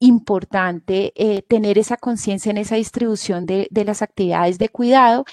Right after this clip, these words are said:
y eso es un, un, no solo un reto, sino que debería ser un logro para, para todo el mundo.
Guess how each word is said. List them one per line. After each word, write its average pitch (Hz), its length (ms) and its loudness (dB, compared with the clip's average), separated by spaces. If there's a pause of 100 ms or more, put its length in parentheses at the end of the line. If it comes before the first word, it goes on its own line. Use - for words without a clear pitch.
(280)
y 233 240 6
eso 202 360 2
es 208 360 4
un, 214 480 -4
un, 208 600 -6
no 226 140 2
solo 208 300 2
un 202 100 -4
reto, 202 320 2
sino 214 280 -6
que 202 140 -4
debería 185 280 0
ser 190 280 -2
un 220 280 2
logro 196 320 4
para, 190 400 -4
para 185 260 -6
todo 170 220 -6
el 160 100 0
mundo. 165 280 -8